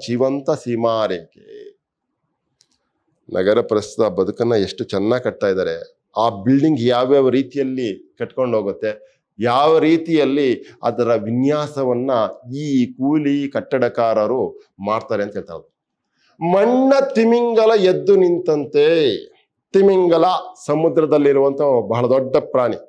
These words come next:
ಹಾಗೆ ನಗರ ಪ್ರದೇಶದಲ್ಲಿ ಭೂಮಿ ಮೇಲಿರುವಂತ ಮಣ್ಣ ತಿಮಿಂಗಲ ಅಂತ ಹೇಳ್ತಾರಲ್ಲ,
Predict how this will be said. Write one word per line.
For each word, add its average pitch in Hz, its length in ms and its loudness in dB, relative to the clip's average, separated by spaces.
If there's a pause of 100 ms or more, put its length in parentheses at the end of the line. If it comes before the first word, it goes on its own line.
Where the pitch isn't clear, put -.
(360)
ಹಾಗೆ 151 240 2
ನಗರ 131 260 2
ಪ್ರದೇಶದಲ್ಲಿ 151 600 -2
ಭೂಮಿ 170 340 4
ಮೇಲಿರುವಂತ 139 560 2
ಮಣ್ಣ 151 720 0
ತಿಮಿಂಗಲ 147 720 0
ಅಂತ 104 380 -2
ಹೇಳ್ತಾರಲ್ಲ, 87 360 -12